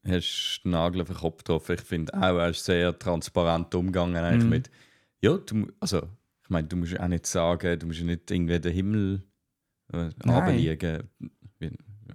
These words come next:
Speaker 1: irgendein Sprichwort <laughs> versteckt sich da dahinter. <laughs> Ähm,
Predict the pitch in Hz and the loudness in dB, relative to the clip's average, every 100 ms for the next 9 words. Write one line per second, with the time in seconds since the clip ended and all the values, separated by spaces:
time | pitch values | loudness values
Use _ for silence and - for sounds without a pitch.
0 | 110 _ _ - 87 78 73 - 82 - | -20 _ _ -8 -4 -2 -4 -2 -2 0
1 | 82 78 180 98 - 311 - - - - | 0 4 4 4 2 2 4 2 0 -2
2 | - 311 285 80 78 220 156 208 180 - | 2 6 6 4 0 2 2 2 -2 4
3 | 135 - 127 - 214 220 214 202 156 - | 4 4 0 0 -6 -4 -2 0 0 2
4 | 104 98 92 | 2 4 0